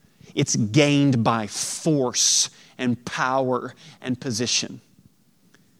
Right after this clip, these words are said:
And then in steps Jesus. Do you notice in the passage how many times the word colt is used? It's used, like, four times. Mark is very clearly trying to communicate something here. And then the phrase right there, verse seven,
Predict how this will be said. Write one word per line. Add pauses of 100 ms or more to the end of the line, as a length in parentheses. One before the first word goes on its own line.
(360)
And
then
in
steps
Jesus. (420)
Do
you
notice
in
the
passage
how
many
times
the
word
colt
is
used?
It's
used,
like,
four
times. (720)
Mark
is (200)
very
clearly
trying
to
communicate
something
here. (240)
And
then
the
phrase
right
there,
verse
seven,